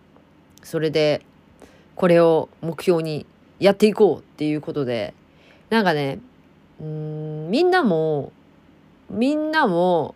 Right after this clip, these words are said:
いろいろ多分やりたいこと、やってることがあると思うんだよ。一個じゃないって人も多分多いと思うのね。で、そういう時にさ、私結構やっぱ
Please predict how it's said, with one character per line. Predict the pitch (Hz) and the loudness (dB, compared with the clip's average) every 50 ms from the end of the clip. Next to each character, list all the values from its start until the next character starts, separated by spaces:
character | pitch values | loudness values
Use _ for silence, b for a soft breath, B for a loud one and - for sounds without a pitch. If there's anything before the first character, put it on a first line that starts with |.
| _ - - | _ -10 -6
い | 185 | 0
ろ | 190 269 302 | 2 2 4
い | 311 294 | 4 2
ろ | 285 277 | 0 2
多 | 294 277 | 2 0
分 | 226 185 165 147 | 0 0 -2 -4
や | 147 147 | -2 -4
り | 160 160 | -4 -2
た | 180 175 | -2 -2
い | 170 165 151 - | -2 -2 -4 -8
こ | _ - 170 160 | _ -8 -8 -4
と、 | 165 160 | -2 -2
や | 156 147 135 | 0 0 -2
っ | - | -4
て | - 180 | -4 -6
る | 165 151 | -6 -4
こ | 165 151 | -6 -6
と | 160 156 | -4 -4
が | 139 123 104 - - _ _ - | -4 -4 -6 -6 -10 _ _ -2
あ | 175 175 | -2 -2
る | 165 147 | 0 -2
と | 151 | -4
思 | 147 143 135 | -4 -4 -6
う | 131 | -6
ん | 127 | -8
だ | 127 | -8
よ。 | 131 131 127 127 B B B B B B B | -8 -8 -8 -10 B B B B B B B
一 | 311 320 | -6 -6
個 | - - - 208 | -4 2 2 2
じ | 170 170 | 4 4
ゃ | 156 | 0
な | 160 170 | 0 -2
い | 165 | -4
っ | 147 | -4
て | - 147 139 | -6 -8 -10
人 | - 143 | -8 -8
も | 139 139 | -10 -10
多 | - 156 | -10 -10
分 | 135 131 123 - - | -10 -10 -12 -8 0
多 | 202 208 202 202 208 | 2 4 4 4 4
い | 196 | 2
と | - 156 | 0 -4
思 | 147 139 135 131 123 123 123 | -4 -4 -6 -8 -8 -10 -10
う | |
の | - 85 | -12 -14
ね。 | - - 175 _ _ _ _ _ _ _ _ _ _ _ _ _ - | -14 -14 -16 _ _ _ _ _ _ _ _ _ _ _ _ _ -6
で、 | - 165 160 156 156 151 151 147 147 147 147 147 147 143 131 - _ _ _ _ _ _ _ _ _ _ _ _ _ _ _ _ _ _ _ _ _ _ _ _ _ _ _ _ _ _ _ _ _ _ _ _ _ - - | -2 0 2 2 2 2 2 0 0 0 0 0 -2 -4 -4 -8 _ _ _ _ _ _ _ _ _ _ _ _ _ _ _ _ _ _ _ _ _ _ _ _ _ _ _ _ _ _ _ _ _ _ _ _ _ -16 -14
そ | 185 - 302 | -4 0 0
う | 320 | 0
い | |
う | 285 | 0
時 | 320 302 - | -2 -2 0
に | 190 160 | -2 -2
さ、 | 151 - 127 127 107 | 0 -2 -2 0 0
私 | - - 185 180 - | -2 -4 -6 -8 -8
結 | - - 494 480 - _ | -2 0 -2 -2 -2 _
構 | - 180 175 170 156 131 107 - _ _ | -4 0 2 2 2 0 -2 -8 _ _
や | - 190 | -8 -8
っ | 196 | -2
ぱ | - 170 151 135 - | 2 2 2 2 0